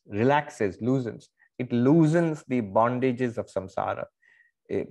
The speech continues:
even before full enlightenment, uh, it sets you free, gives up, gives you peace of mind, sets you free from. There's a technical meaning of that.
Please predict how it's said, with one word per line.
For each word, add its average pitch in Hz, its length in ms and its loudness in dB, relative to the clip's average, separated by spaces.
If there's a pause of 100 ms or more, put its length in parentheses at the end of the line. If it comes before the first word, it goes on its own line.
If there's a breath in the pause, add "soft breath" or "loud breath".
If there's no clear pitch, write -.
even 190 380 4
before 139 320 2
full 143 300 2
enlightenment, 107 760 -2 (680)
uh, 101 240 -6
it 113 320 -2 (300)
sets - 440 -4
you 127 140 2
free, 104 240 -4
gives 117 280 -2
up, 107 240 -4
gives 113 200 -4
you 113 100 -4
peace 135 240 -4
of 139 180 -6
mind, 123 220 -2
sets 110 240 -6
you 110 100 -4
free 131 320 -4
from. 117 360 -4 (480 soft breath)
There's 147 100 2
a 151 80 2
technical 151 460 0
meaning 123 340 0
of - 140 -6
that. 110 240 -4